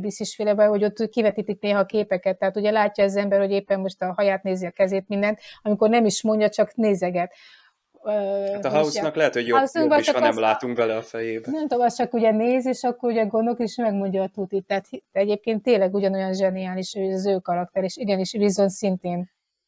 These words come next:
Speaker 1: ilyen, ugyanaz mellett ez az ellenpólus, aki, aki egy kicsit a, a földön tartja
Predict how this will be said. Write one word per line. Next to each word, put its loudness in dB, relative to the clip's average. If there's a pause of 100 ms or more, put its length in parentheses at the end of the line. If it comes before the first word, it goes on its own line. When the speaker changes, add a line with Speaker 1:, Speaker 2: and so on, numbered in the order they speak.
(180)
Speaker 1:
ilyen, -10 (340)
ugyanaz -6
mellett -6
ez 0
az -2
ellenpólus, -2
aki, -10
aki -10
egy -4
kicsit -10
a, -6 (840)
a -10
földön 4
tartja -2